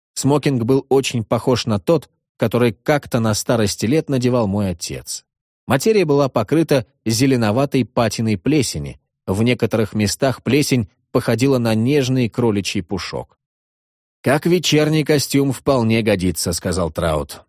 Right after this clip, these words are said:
«Но скажи мне, Билл, что там в Мидленд-Сити носят в октябре, до вечера, пока ещё солнце светит?» Траут подтянул штаны,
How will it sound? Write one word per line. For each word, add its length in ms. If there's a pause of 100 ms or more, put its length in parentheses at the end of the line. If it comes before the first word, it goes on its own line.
(300)
«Но 160
скажи 400
мне, 180
Билл, 360 (360)
что 280
там 320
в 240
Мидленд-Сити 880
носят 420
в 80
октябре, 560 (380)
до 160
вечера, 640
пока 220
ещё 240
солнце 380
светит?» 500 (640)
Траут 400
подтянул 540
штаны, 500